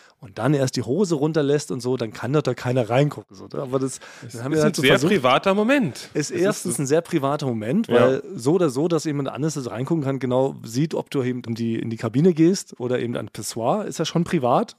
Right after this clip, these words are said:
Speaker 1: Und aber was wir dann auch versucht haben zu erklären, da ist mir erstmal so bewusst, dass wir natürlich gar keine Ahnung haben, wie das ist, wenn man halt so zu einem Pissoir schaut. Man geht ja rein, und so haben wir es ihnen erklärt,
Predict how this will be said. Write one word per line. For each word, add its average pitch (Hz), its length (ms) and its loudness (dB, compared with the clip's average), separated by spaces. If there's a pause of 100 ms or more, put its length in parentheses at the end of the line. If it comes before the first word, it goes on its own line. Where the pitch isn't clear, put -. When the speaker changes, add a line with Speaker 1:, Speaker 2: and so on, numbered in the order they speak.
Speaker 1:
Und 147 220 4
aber 135 180 2
was 147 140 -2
wir 160 60 2
dann 139 120 2
auch - 120 2
versucht 185 300 0
haben 117 120 0
zu - 120 -6
erklären, 135 600 0 (120)
da 117 160 -2
ist 127 100 2
mir 156 60 6
erstmal 151 160 4
so 131 80 0
bewusst, 139 180 -2
dass 175 60 4 (120)
wir 135 60 0
natürlich 127 160 -4
gar 127 100 2
keine 139 300 0 (180)
Ahnung 160 300 2
haben, 151 120 4
wie 139 40 0
das 131 160 2
ist, - 240 0
wenn 123 120 2
man 151 160 2
halt 143 180 0
so 147 220 -2
zu - 160 -4
einem 135 120 2
Pissoir 127 460 -4
schaut. 107 160 -6
Man 104 140 -10
geht 147 180 0
ja 160 100 2
rein, 117 360 0
und 156 60 -2
so 120 80 -2
haben 113 100 -6
wir 120 40 -4
es - 100 -10
ihnen 107 80 -10
erklärt, - 460 -8